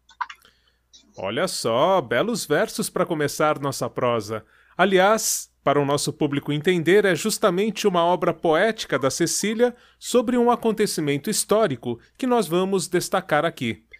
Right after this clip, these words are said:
Mas antes eu preciso apresentar nosso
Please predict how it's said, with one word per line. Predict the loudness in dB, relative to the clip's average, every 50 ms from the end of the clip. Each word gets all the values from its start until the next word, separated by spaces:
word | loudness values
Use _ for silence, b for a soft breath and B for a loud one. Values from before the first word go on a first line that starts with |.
| b b b b b
Mas | 0 0 0 2 4
antes | 4 4 4 4 2 0
eu | 0 0
preciso | 0 0 -2 -2 0 0 -2 0 0
apresentar | 0 0 -2 -4 -2 -2 -4 -4 0 0 0 0 0
nosso | 0 0 0 0 0 0 0 -2 -2 -2